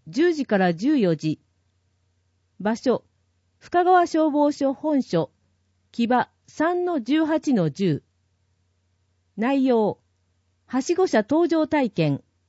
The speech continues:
先着順三十組、雨天中止。ミニ防火医着想、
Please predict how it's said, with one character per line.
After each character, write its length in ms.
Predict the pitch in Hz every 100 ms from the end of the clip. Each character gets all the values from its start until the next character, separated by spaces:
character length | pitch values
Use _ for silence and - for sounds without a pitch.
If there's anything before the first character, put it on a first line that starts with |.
| _ _ _
先 260 | _ 277 285
着 260 | 269 262 208
順 320 | 214 202 -
三 260 | - 240 262
十 120 | 269
組、 400 | - 175 151 151 _ _ _ _
雨 100 | 254
天 260 | - 180 147
中 180 | - 156
止。 300 | 151 147 139 _ _ _ _ _ _ _ _ _ _ -
ミ 140 | 202
ニ 160 | 277 339
防 220 | 349 349
火 160 | - 330
医 120 | 214
着 260 | 208 202 -
想、 420 | 220 190 175